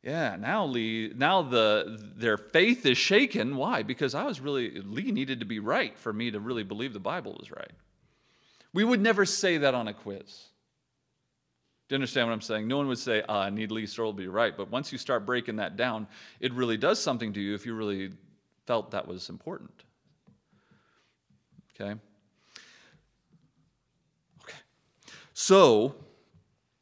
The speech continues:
um, so with evidentialism, we run into the issue of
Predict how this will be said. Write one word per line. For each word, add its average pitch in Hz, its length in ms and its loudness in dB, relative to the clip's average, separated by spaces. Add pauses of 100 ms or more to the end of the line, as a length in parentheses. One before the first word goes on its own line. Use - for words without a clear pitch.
(400)
um, 120 520 8 (1700)
so 196 160 10
with 160 140 8
evidentialism, 165 1200 6 (800)
we 139 180 6
run 156 380 6
into 156 720 0
the 131 220 -4
issue 107 480 -4 (2000)
of 120 600 4